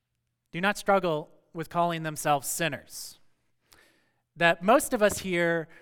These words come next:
are able to understand that we mess up a lot, that we are failures, that we make mistakes, that, to use the Bible's own language,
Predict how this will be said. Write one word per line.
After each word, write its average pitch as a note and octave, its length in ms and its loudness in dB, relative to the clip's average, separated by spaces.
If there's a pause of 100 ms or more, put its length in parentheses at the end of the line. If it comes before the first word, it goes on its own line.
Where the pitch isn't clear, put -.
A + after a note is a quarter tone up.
(240)
are E3+ 160 0
able F#3 360 0
to F#3 340 -8
understand F#3 880 -2 (500)
that E3+ 240 -2
we B3 200 -2
mess A#3+ 340 0
up F#3 280 6 (160)
a D#3 60 -2
lot, - 560 -8 (800)
that F3 140 -4
we G#3+ 140 2
are G3+ 100 8
failures, G3 840 2 (220)
that E3+ 180 2
we G#3+ 200 -4
make G#3 320 -4
mistakes, - 880 -8 (1160)
that, - 360 -6 (380)
to F#3+ 100 -12
use G#3+ 520 -6 (460)
the C#3+ 120 -10
Bible's F3 440 2
own F3 200 -4
language, C#3+ 480 -4